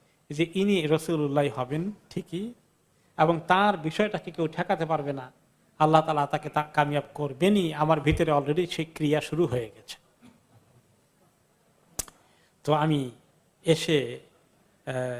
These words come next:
ওনাকে বললাম, নবী করিম সাল্লাল্লাহু আলাইহি ওয়াসাল্লাম লক্ষ্য করে, "ইন্না কওমাকা কাদ জাআলু ফীকা দিয়া।"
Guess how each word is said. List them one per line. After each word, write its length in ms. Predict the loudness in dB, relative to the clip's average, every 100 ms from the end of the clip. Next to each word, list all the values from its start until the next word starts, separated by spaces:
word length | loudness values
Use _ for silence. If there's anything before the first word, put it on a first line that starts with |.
| -6 0
ওনাকে 220 | 0 0
বললাম, 340 | 0 4 4 2 -6 -18 _ _ _ -8
নবী 180 | -4 -4
করিম 340 | -4 -4 -4 -6
সাল্লাল্লাহু 160 | -10
আলাইহি 120 | -8
ওয়াসাল্লাম 300 | -8 -6 -4
লক্ষ্য 240 | -4 -4 -4
করে, 220 | -4 -4 0
"ইন্না 580 | 2 2 2 0 -2 -6 _ _ _ _ _ _ _ _ _
কওমাকা 460 | 6 6 4 0 0
কাদ 280 | 2 2 4
জাআলু 380 | 2 4 2 2
ফীকা 320 | -2 2 2
দিয়া।" 380 | 4 6 6